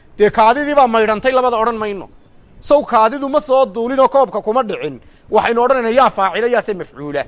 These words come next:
Ileen xikmaddu waa faaciliyada iyo mafcuuliyada la eegayaaye. Sheekhu qaacido fiican buu sameeyey. Biwusuuli najisin buu yidhi. Wusuul waa masdar ayaa loo idaafeeyey. Ereyga najisaa loo idaafeeyey. Yaa faacilo wax gaadhaya markaa?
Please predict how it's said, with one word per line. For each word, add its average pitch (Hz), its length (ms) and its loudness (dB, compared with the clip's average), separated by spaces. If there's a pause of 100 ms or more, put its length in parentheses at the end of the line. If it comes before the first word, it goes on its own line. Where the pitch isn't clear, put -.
(380)
Ileen 208 220 2
xikmaddu 233 340 2
waa 262 120 6
faaciliyada 220 600 0
iyo 233 160 0
mafcuuliyada 220 680 0
la 185 100 -6
eegayaaye. 160 580 0 (180)
Sheekhu 269 340 2
qaacido 240 400 2
fiican 233 300 -4
buu 226 100 -8
sameeyey. 151 380 -10 (240)
Biwusuuli 247 500 -2
najisin 220 420 -2
buu 233 100 -10
yidhi. 156 220 -14 (500)
Wusuul 254 380 0
waa 240 160 4
masdar 240 320 0
ayaa 262 180 2
loo 254 140 4
idaafeeyey. 170 580 -6 (560)
Ereyga 254 320 4
najisaa 254 440 -2
loo 247 140 2
idaafeeyey. 202 360 -4
Yaa 247 100 4
faacilo 226 420 0
wax 196 160 -8
gaadhaya 226 360 0
markaa? 160 360 -8